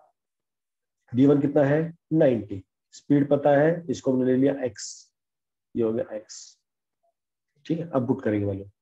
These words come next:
डी वन कितना है, थर्टी, डी टू कितना है, नाइंटी, ये डी वन कितना है, थर्टी, डी टू कितना है, नाइंटी। टी वन हमने कितना निकाला,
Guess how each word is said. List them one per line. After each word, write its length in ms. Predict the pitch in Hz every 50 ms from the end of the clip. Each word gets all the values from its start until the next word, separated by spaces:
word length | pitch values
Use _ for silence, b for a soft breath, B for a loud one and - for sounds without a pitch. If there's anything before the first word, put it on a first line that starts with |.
| _ _ _ _ _
डी 120 | 110 127
वन 160 | 131 143 143 135
कितना 240 | 143 139 - 147
है, 200 | 139 135 143 156 170 170 - - _ _ _ _ _ _ _ _ _ _ _
थर्टी, 400 | - - 139 131 113 - 107 101 98 - _ _ _ _ _ -
डी 160 | 113 120 131
टू 140 | 127 151 139
कितना 280 | 135 143 143 139 143 139
है, 140 | 139 147 160 175 175 - _ _ _ _ _ 160
नाइंटी, 460 | 165 156 139 123 110 101 101 104 98 95 - _ _ _ 113
ये 100 | 117 113
डी 160 | 110 117 123
वन 140 | 127 135 135
कितना 200 | 135 131 135 139
है, 220 | 139 147 165 180 170 - _ _ _ _ -
थर्टी, 300 | 147 143 127 - 95 101 98 - _ _ _
डी 140 | 110 117 120
टू 140 | 117 131 123
कितना 320 | 131 131 135 139 139 131
है, 140 | 143 156 175 170 - _ _ -
नाइंटी। 520 | 143 139 120 110 104 101 - - - - - _ _ _ _ _ _ _ _ _
टी 80 | 135 135
वन 120 | 143 143
हमने 200 | 139 135 143 147
कितना 240 | 139 143 131 139 147
निकाला, 360 | 143 139 135 147 143 147 156